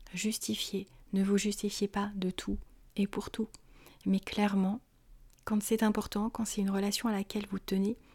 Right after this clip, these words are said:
expliquez pourquoi. Là, pour une fois, vous dites non. Et il y a des gens qui disent non de manière, euh, hyper systématique et qui ne sont pas pour autant plus mal vus. Alors ça peut vous sembler curieux, mais il y a des gens qui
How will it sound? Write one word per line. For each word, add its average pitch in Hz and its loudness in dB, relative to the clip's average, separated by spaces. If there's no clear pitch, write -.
expliquez 202 0
pourquoi. - -6
Là, 180 2
pour 226 0
une 214 4
fois, 208 -2
vous 190 -2
dites 190 -6
non. 175 -4
Et 202 4
il 202 6
y 220 8
a 220 8
des 226 8
gens 269 8
qui 262 -2
disent 202 4
non 247 8
de 240 6
manière, 208 2
euh, 185 -2
hyper 254 -2
systématique - -4
et 214 2
qui - 6
ne 233 8
sont 226 2
pas 269 0
pour - -6
autant 233 0
plus - 4
mal 190 4
vus. 196 -8
Alors - -12
ça 202 -4
peut 226 -2
vous 226 0
sembler 208 2
curieux, 220 4
mais 208 6
il 190 2
y 196 2
a 196 0
des 208 2
gens 233 4
qui 208 0